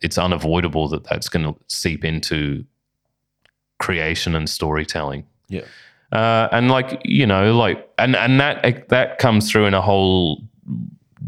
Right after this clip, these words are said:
Speaker 1: whole breadth of execution. Like, some of them are literally about being locked at home during a pandemic, you know, and some of them are a bit more metaphorical. So that idea
Speaker 2: Yeah.
Speaker 1: of, like,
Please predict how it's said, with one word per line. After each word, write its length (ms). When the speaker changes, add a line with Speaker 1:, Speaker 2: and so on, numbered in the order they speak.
Speaker 1:
whole 360
breadth 360
of 460
execution. 760
Like, 200
some 240
of 160
them 160
are 240
literally 540
about 560
being 180
locked 280
at 100
home 300
during 300
a 60
pandemic, 640
you 100
know, 260
and 160
some 240
of 60
them 400
are 220
a 60
bit 220
more 720
metaphorical. 1040
So 180
that 200
idea 560
Speaker 2:
Yeah. 180
Speaker 1:
of, 160
like, 380